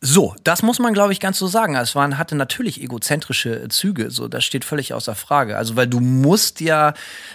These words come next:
wenn du, wenn, wenn, wenn du solche Träume hast, egal ob als Erwachsener oder als Kind, also als Erwachsener,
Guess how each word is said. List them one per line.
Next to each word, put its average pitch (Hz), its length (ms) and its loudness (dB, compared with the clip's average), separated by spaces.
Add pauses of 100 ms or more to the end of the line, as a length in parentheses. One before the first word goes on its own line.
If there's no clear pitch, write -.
wenn 143 240 2
du, 135 380 0 (100)
wenn, 127 380 0
wenn, 120 180 -2
wenn 123 120 -2
du 123 60 -4
solche 131 300 -2
Träume 117 380 0
hast, - 180 -8
egal 117 220 -2
ob 107 100 -6
als 113 140 -8
Erwachsener 117 400 -2
oder 123 160 2
als 98 220 -6
Kind, 185 280 -2
also 104 180 -4
als 107 160 -6
Erwachsener, 123 680 -2